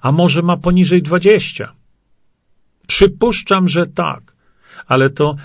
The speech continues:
niech to rodzice zrobią i zapoznają się z tym, co,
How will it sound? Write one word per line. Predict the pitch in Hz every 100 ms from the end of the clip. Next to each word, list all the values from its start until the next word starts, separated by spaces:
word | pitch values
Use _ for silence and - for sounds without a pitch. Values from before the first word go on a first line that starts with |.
| -
niech | 139 143
to | -
rodzice | 147 131 139 -
zrobią | 110 110 113 92 98 110 143 202 - - - _ -
i | 156 160 180 180
zapoznają | 113 147 143 127 175 190 160
się | 139 139
z | - - -
tym, | 110 104 135 170
co, | - 135 131